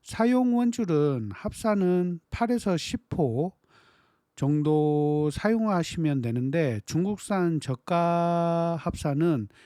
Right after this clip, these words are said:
십 호 사용을 권장드리고, 어, 나일론 줄은 십육 호를 사용하면 되겠습니다. 합사는 제 기준에는 올라운드용이지만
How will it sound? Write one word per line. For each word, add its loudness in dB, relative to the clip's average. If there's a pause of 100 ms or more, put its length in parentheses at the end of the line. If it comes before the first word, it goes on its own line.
(140)
십 -6
호 4
사용을 0
권장드리고, -2 (800)
어, -8
나일론 -2
줄은 -4
십육 0
호를 -4
사용하면 -2
되겠습니다. -14 (1400)
합사는 2
제 -2
기준에는 0 (260)
올라운드용이지만 -2